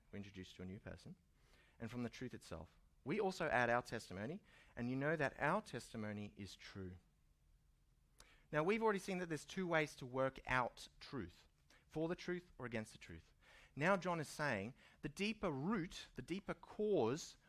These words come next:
of that outworking comes from the heart,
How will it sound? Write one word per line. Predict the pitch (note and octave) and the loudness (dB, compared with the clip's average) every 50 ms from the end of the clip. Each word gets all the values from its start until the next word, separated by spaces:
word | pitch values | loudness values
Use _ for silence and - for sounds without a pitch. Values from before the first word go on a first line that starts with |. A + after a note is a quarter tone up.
| - | -10
of | - C3+ | -2 2
that | D3 C#3+ - - | 2 2 4 4
outworking | - C3+ C#3 D3 - C3 A2+ G#2 G#2 - - F#2+ F#2+ G#2 - - - - - - _ _ _ _ | 4 4 4 4 2 0 -2 -2 -2 -4 -6 -10 -10 -10 -12 -14 -20 -20 -20 -20 _ _ _ _
comes | - - D#3+ D#3+ E3 E3 E3 D#3 - | -2 4 6 6 6 6 2 -2 -6
from | - - - C#3 C3+ C3+ B2+ - - _ _ - A#2+ | -8 -4 -2 0 0 0 -2 -6 -10 _ _ -12 -6
the | A#2+ A#2+ A#2 - - - - | -6 -6 -6 -6 -10 -10 0
heart, | - E3 D#3+ A#2+ F2 F2 - - | 4 6 6 8 6 4 0 -4